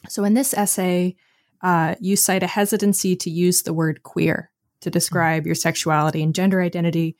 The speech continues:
Speaker 1: despite feeling uncomfortable with, with binary labels such as cis and straight.
Speaker 2: Mm-hmm.
Speaker 1: Um, and this hesitancy is further complicated in later essays, such as Meat and Potatoes, which explores, uh, the speaker's relationship to kink.
Speaker 2: Mm-hmm.
Speaker 1: So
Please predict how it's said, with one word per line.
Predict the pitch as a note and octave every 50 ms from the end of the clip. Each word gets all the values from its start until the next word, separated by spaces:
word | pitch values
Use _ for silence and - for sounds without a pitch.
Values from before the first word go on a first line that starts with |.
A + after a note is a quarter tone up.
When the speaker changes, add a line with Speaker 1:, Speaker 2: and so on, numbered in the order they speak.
| _ _ _ _ _
Speaker 1:
despite | - F3+ - - - E3+ F3 F3+ F3 -
feeling | - F3 E3+ D#3+ E3 E3 D#3+ D#3
uncomfortable | D#3 D#3+ D#3+ - - F#3 F#3 - - F#3 F3+ F3 E3
with, | D#3+ D#3 D#3+ D#3+ -
with | - E3+ E3 -
binary | - E3 E3+ E3+ E3+ E3 E3 E3
labels | D#3+ D#3+ D#3+ D#3+ D#3+ D#3+ D3+ D3+ D#3+ -
such | - - - - - -
as | F3 D#3+ -
cis | - - - - - G3+ F#3 F#3 E3+ E3+ E3+ - - - -
and | - D3+ -
straight. | - - - E3+ E3 E3 D#3 - - - - _ _ _ _
Speaker 2:
Mm-hmm. | - E3+ C3+ B2 C#3+ C#3+ B2+ B2+ - _ _ _ _ _ - F3+
Speaker 1:
Um, | F3 E3+ D#3+ D#3 D#3 D3+ -
and | - F3+
this | G3 G3+ G3
hesitancy | - - G#3+ G#3+ A#3 G#3+ G#3 G3+ G3 - G#3 F#3
is | F#3 F3+ -
further | - - G3 G3 F3+ G3 F3+ F3+
complicated | - - - - - - - - - D3+ D3+ D#3+ D#3 D3+ D#3
in | D#3 D#3 D3+ D3+ C#3 D#3 G3
later | - E3+ E3+ E3+ E3+ D#3
essays, | - - - - - - - - F3 -
such | - D3 -
as | - - -
Meat | D#3 D3+ - -
and | -
Potatoes, | E3 D3+ - - D#3+ D3+ D#3 D3+ D3+ - -
which | D#3+ -
explores, | - D#3+ - - - - E3 E3 D#3+ D#3+ D#3 C#3+ - - - - -
uh, | D#3 C#3+ C3+ C#3
the | C#3 D#3+
speaker's | - - F3 D#3+ F3 E3 - -
relationship | D#3+ D3+ D#3 D#3+ - F3+ D#3 - F3 -
to | - D3+
kink. | - - E3+ F#3 G3 - - _ _ _ _ _ _ _ _ _ F#3+
Speaker 2:
Mm-hmm. | D#3 B2+ C#3 C#3 C3 -
Speaker 1:
So | - - G#3 G3+ F#3+ F#3 - - -